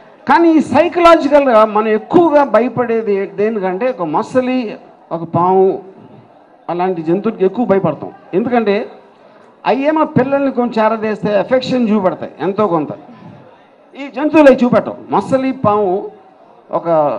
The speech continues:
మెయిన్ థింగ్ ఏంటంటే కన్నార్పోయి. ఆ కన్నార్పని మూడో జీవి నేను చూసింది చంద్రబాబు నాయుడు గారు. అదేదో ఒక, ఒక ఇండికేషన్ ఆస్పెక్ట్లో almost దేవుడు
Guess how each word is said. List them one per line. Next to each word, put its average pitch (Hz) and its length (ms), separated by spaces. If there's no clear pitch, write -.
మెయిన్ 277 420
థింగ్ 262 160
ఏంటంటే 196 640
కన్నార్పోయి. 214 560
ఆ 170 40
కన్నార్పని 311 720
మూడో 269 320
జీవి 254 220
నేను 240 180
చూసింది 233 460
చంద్రబాబు 196 260
నాయుడు 139 160
గారు. 107 160
అదేదో 285 340
ఒక, 233 580
ఒక 196 160
ఇండికేషన్ 311 800
ఆస్పెక్ట్లో 240 580
almost 220 920
దేవుడు 233 540